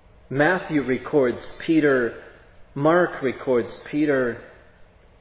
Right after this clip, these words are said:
Luke and John record Peter in the courtyard. But Matthew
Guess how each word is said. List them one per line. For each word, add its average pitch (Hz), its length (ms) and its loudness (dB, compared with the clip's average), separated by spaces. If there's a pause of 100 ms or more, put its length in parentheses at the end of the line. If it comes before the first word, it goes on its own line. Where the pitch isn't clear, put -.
(300)
Luke 156 420 4
and 127 280 -4
John 131 520 -2
record 107 640 -2
Peter 120 460 -2 (760)
in 123 160 -4
the 104 80 -4
courtyard. 92 720 0 (3500)
But 92 120 -6
Matthew 107 720 0